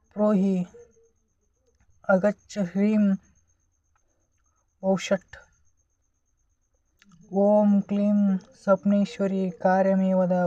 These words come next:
वद स्वाहा। ॐ ह्रीं श्रीं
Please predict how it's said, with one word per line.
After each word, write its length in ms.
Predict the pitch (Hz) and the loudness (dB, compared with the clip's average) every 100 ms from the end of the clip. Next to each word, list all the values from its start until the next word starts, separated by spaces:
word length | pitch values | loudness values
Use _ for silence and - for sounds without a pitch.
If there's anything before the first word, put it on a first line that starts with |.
| 175 | 0
वद 180 | 170 185 180 | 0 -2 -2
स्वाहा। 520 | - - 180 180 180 - _ _ _ _ _ _ _ _ _ _ _ _ | -6 -4 0 2 0 -4 _ _ _ _ _ _ _ _ _ _ _ _
ॐ 420 | 190 196 208 202 | -2 0 2 2
ह्रीं 460 | 180 202 202 202 202 | 2 0 0 2 0
श्रीं 560 | - 196 196 196 196 | -2 -4 -2 0 -2